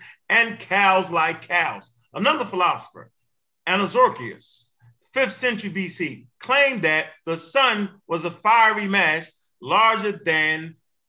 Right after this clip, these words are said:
the, the, the, the, the Paleophenis,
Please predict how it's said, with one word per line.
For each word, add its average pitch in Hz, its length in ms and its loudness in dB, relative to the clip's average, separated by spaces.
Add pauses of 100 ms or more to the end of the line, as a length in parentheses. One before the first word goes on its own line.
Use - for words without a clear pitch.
(100)
the, 151 240 -4
the, 147 80 -12
the, 139 420 -14
the, - 280 -16
the 107 80 -16
Paleophenis, 220 1400 -2